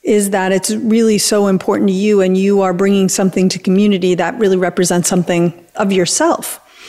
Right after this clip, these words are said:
And again, all of those things together is very, um, if I put on my admissions hat, that's the kind of stuff that starts to make you go, "Oh, wow, that's really cool. That's pretty impressive stuff." So well done on your part.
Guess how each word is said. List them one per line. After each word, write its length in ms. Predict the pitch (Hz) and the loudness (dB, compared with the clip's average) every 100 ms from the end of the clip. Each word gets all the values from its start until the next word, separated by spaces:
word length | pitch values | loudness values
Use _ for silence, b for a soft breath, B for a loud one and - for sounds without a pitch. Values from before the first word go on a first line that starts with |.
| B - | B -8
And 180 | 208 190 | -2 -2
again, 300 | 180 160 - | -2 -4 -4
all 120 | 233 226 | -2 0
of 60 | |
those 200 | 214 202 | 0 0
things 200 | - 190 | 0 -2
together 520 | - 175 185 165 165 B B B - | -2 -4 -2 -2 -4 B B B -4
is 160 | 226 196 | -2 0
very, 500 | 202 190 190 185 - | 0 2 2 0 0
um, 600 | 202 190 196 202 196 190 B B B | -2 -2 -2 0 0 0 B B B
if 160 | - 240 | -4 -2
I 100 | 196 | -2
put 220 | 185 254 | -2 0
on 140 | 233 220 | 2 2
my 140 | 208 | 2
admissions 540 | 196 196 196 202 180 | 2 0 0 0 0
hat, 400 | - 180 170 220 | -2 -4 -4 -4
that's 340 | 202 190 - - | -2 -2 -4 -4
the 100 | 202 | -4
kind 240 | - 180 | -2 0
of 80 | 175 | 0
stuff 280 | - 180 - | -2 -4 -2
that 180 | 185 - | -4 -2
starts 380 | - 175 - | -2 -2 -2
to 80 | - | 0
make 200 | 180 175 | 0 -2
you 60 | 170 | -4
go, 220 | 175 180 | -2 0
"Oh, 140 | 320 381 392 427 | 0 0 0 0
wow, 160 | 294 170 | 0 0
that's 280 | 185 - 233 | -2 -2 -2
really 300 | 208 208 208 | 0 2 0
cool. 360 | - 254 214 | 0 0 2
That's 260 | 180 180 - | 0 -2 -6
pretty 300 | - 190 180 | -4 0 0
impressive 520 | 170 - 170 - 180 | 0 -2 -4 -4 -4
stuff." 380 | - - - - | -2 -2 -4 -4
So 380 | - - 147 165 - _ _ _ _ _ - - | -4 -2 -4 -6 -14 _ _ _ _ _ -18 -4
well 180 | 180 185 | -2 0
done 260 | 175 151 | 0 -2
on 180 | - 175 | 0 0
your 200 | 165 156 | 2 0
part. 500 | 156 156 156 254 - | -2 -2 0 -2 -4